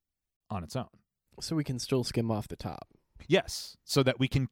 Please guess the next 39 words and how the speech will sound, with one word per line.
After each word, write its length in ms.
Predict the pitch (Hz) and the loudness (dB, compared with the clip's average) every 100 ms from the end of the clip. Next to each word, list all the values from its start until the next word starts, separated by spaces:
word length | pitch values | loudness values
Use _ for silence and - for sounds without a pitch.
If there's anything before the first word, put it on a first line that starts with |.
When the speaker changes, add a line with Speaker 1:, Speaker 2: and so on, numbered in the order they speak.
| - | -4
Speaker 1:
so 180 | - 127 | 0 2
that 200 | 127 110 | 2 0
the, 180 | 127 123 | -2 -2
you 160 | 123 139 | 0 2
know, 100 | 110 | 2
the 180 | 117 117 | 0 -4
extraction 720 | - - 127 143 - 123 110 | -6 -4 -2 -2 -4 -4 -4
scheme 460 | - - 107 101 | -6 -4 0 0
has 260 | 92 107 - | 0 -2 -4
to 80 | - | -4
continue, 600 | 95 92 117 113 98 90 | -4 -2 -2 0 0 -2
and 160 | 95 | -2
the 100 | 95 | -4
only 380 | 98 104 117 104 | -2 -2 0 0
way 220 | 98 104 | 0 0
for 240 | 101 101 92 | 0 -2 -4
it 60 | |
to 60 | - | -6
continue 600 | - 92 95 98 104 110 | -6 -4 -2 0 0 0
is 260 | 98 92 95 | 0 -2 -4
if 140 | - | -4
corpora-, 480 | 104 98 95 92 104 - | 0 0 0 -2 -4 -6
corporations 680 | 104 95 101 101 98 82 87 | -6 -2 -2 -2 -4 -8 -8
replace 480 | - - 110 101 | -8 -6 -6 -6
the 120 | - 85 | -10 -14
state, 340 | - - - _ _ _ _ _ | -14 -18 -20 _ _ _ _ _
or 380 | 139 131 127 120 110 | 6 8 8 6 2
they 320 | 120 110 107 101 | 0 2 -2 -2
diminish 520 | 113 110 120 117 - | -2 0 0 0 -2
the 100 | 110 | -6
state 340 | - 107 101 - | -4 -2 -2 -4
to 80 | |
such 260 | - 101 - | -4 -4 -2
an 60 | 98 | -6
extent 300 | - 101 95 | -4 -4 -4
that 120 | 85 | -6
they 100 | 95 | -6
can 140 | 92 | -4
basically 580 | 90 95 95 90 85 | -2 -4 -4 -8 -8